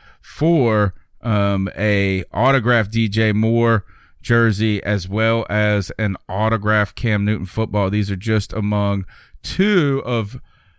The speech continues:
fantasy football prizes out there. It's the only fantasy football league for Panther fans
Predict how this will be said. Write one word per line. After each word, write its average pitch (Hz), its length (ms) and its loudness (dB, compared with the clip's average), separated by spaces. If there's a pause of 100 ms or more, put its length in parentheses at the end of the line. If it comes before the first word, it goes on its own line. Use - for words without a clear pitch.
fantasy 143 440 0
football 117 360 0
prizes 107 580 0
out 107 240 -2
there. 104 400 -2 (160)
It's 117 140 -4
the 113 180 -2
only 143 340 2
fantasy 120 460 -2
football 107 380 -2
league 104 320 -2
for 147 640 0 (160)
Panther 117 340 -2
fans 107 640 0